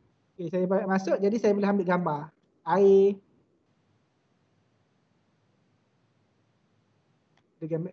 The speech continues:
ambil gambar ikan. Cuma kita tak boleh selfie dalam air sebab kamera kita tak boleh masuk air. Ha, kamera kita bukan jenis kamera yang ni.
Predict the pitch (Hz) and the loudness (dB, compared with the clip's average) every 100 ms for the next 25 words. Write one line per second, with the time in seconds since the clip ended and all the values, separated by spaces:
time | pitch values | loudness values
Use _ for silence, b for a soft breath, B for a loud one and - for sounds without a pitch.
0 | - 170 180 156 165 185 - 208 196 196 | -8 -8 -6 -4 -2 -2 2 2 2 0
1 | 202 - _ _ _ _ _ _ _ 233 | -6 -14 _ _ _ _ _ _ _ 0
2 | 302 294 - 285 285 285 294 320 277 269 | 2 0 0 0 2 2 2 0 2 2
3 | 262 262 226 226 233 233 247 247 247 247 | 2 2 2 -2 -6 -2 0 2 0 -2
4 | 254 240 226 240 233 220 220 147 - - | -4 -4 -4 -6 0 2 2 0 -8 -18
5 | 160 160 185 208 208 202 226 208 208 202 | -12 -8 -2 2 0 2 0 0 0 0
6 | 202 196 208 202 - _ _ 190 208 208 | 0 0 0 -4 -12 _ _ 0 2 4
7 | 208 202 202 196 | 6 4 2 -2